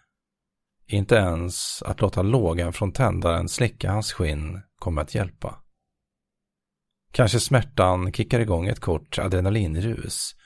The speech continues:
men det ebbar ut i ännu tyngre trötthet. Så han har slutat att försöka bränna sig till pigghet.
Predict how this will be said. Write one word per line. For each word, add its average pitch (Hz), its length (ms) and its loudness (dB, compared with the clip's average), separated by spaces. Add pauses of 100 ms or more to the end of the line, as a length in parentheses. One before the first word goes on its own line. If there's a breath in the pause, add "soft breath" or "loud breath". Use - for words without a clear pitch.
(540 soft breath)
men 80 220 -2
det 82 280 0
ebbar 95 220 2
ut 98 580 -4
i - 120 -2
ännu 95 280 0
tyngre 80 420 -4
trötthet. - 580 -8 (920)
Så - 80 4
han 98 80 6
har 95 80 6
slutat 92 440 2
att 90 120 -2
försöka - 580 0
bränna 95 380 2
sig 98 280 -4
till 92 240 -4
pigghet. - 760 -2